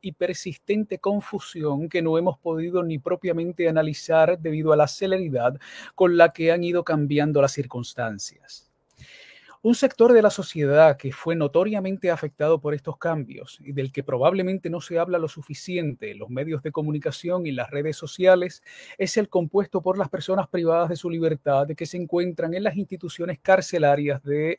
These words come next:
la isla o bajo la jurisdicción del Departamento de Corrección y Rehabilitación o la Junta de Libertad bajo palabra.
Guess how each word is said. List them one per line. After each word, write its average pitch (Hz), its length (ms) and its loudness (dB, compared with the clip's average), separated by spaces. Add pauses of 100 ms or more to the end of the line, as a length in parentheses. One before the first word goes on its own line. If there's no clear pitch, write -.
(100)
la 151 160 0
isla 156 400 -10 (480)
o 180 100 4
bajo 202 220 6
la 190 80 8
jurisdicción 170 640 -4
del 165 120 -2
Departamento 147 640 -2
de 147 100 0
Corrección 143 520 -4
y 165 60 -4
Rehabilitación 175 920 -2
o 185 120 0
la 160 80 4
Junta 202 360 0
de 143 80 2
Libertad 127 380 -2
bajo 117 200 -2
palabra. - 540 -8